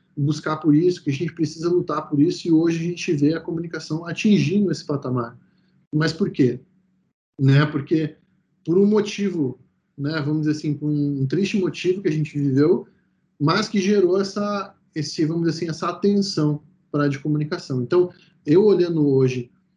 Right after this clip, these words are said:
pensando numa visão de longo prazo, eu enxergo cada vez mais áreas de comunicação que têm um nível de reporte direto pras lideranças da empresa. Isso é importantíssimo de acontecer, né, porque elimina ali um monte de questões no meio do caminho,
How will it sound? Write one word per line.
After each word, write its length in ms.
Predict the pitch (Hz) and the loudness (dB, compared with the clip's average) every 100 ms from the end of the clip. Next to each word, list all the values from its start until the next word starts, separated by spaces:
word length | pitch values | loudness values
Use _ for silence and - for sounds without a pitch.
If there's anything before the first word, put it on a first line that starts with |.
| _ _ | _ _
pensando 440 | 147 139 147 151 | -2 0 0 -2
numa 220 | 165 160 143 | -2 -4 -2
visão 200 | 135 143 | -2 0
de 120 | 135 | 0
longo 220 | 135 127 | 0 0
prazo, 340 | 135 143 147 | -2 -4 -2
eu 80 | 151 | -2
enxergo 340 | 165 160 151 151 | -2 -4 -6 -6
cada 260 | 165 196 | -4 0
vez 220 | 190 180 | 4 4
mais 300 | 160 147 170 | 2 -4 -6
áreas 200 | 160 165 | -6 -6
de 60 | 175 | -6
comunicação 640 | 180 175 165 170 - 165 180 | -8 -8 -8 -10 -8 -6 -6
que 120 | - | -6
têm 260 | - 180 | -2 0
um 60 | 180 | 0
nível 240 | 170 170 | 0 0
de 100 | 151 | 0
reporte 460 | 139 151 - 135 135 | 0 -2 0 -2 0
direto 600 | 135 160 151 180 - 226 - _ _ _ _ _ - | 2 2 2 -2 -4 -8 -8 _ _ _ _ _ -2
pras 180 | 151 151 | 0 2
lideranças 520 | 156 147 143 139 135 | 2 2 0 -2 -2
da 100 | 135 | -2
empresa. 540 | 127 127 135 151 165 - _ | -2 2 2 2 -4 -16 _
Isso 160 | 147 156 | -8 -4
é 40 | |
importantíssimo 960 | 131 165 180 196 - - 180 - 202 202 | -2 -2 -2 -4 -4 -4 -4 -2 0 0
de 80 | 170 | 0
acontecer, 720 | 151 139 131 123 - 143 170 - _ _ _ _ _ | -2 -2 -2 -4 0 0 0 -10 _ _ _ _ _
né, 260 | 127 131 147 | 0 2 2
porque 680 | 139 143 135 143 139 135 - _ - | -2 -6 0 4 4 2 -2 _ 0
elimina 560 | 147 151 147 170 175 | 4 6 4 2 2
ali 240 | 139 143 160 | 2 2 2
um 60 | |
monte 360 | 147 156 196 190 | 2 0 -2 -6
de 120 | 165 | -12
questões 460 | - 147 - 156 160 | -6 -6 -4 -4 0
no 80 | 151 | 2
meio 160 | 143 | 2
do 100 | 139 | 2
caminho, 600 | 131 127 127 147 175 180 | -2 -4 -2 0 0 -2